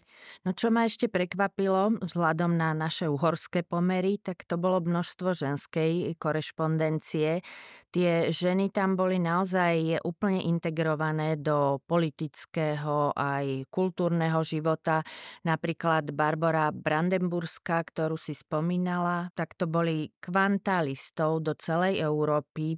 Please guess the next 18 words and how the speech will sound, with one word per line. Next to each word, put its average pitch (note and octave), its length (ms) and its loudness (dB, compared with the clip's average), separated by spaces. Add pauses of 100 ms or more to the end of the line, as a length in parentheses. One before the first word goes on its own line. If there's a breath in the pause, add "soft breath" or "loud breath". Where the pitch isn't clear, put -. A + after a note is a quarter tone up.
(160)
Písal D#3+ 420 -4
si E3 160 -6
s - 160 -4
ňou E3+ 160 2
aj D#3+ 240 0
môj E3+ 260 2 (140)
Arrivabene, C3+ 960 -2 (480 loud breath)
pretože E3 640 2
bol E3+ 300 0
aj F3 220 2
sekretárom F3+ 640 0
jej F3 140 0
syna E3+ 340 -2
Francesca E3 720 -2
Gonzagu, C#3+ 800 0 (400 loud breath)
inak E3+ 240 0
jedného E3 480 0
z D#3+ 120 -2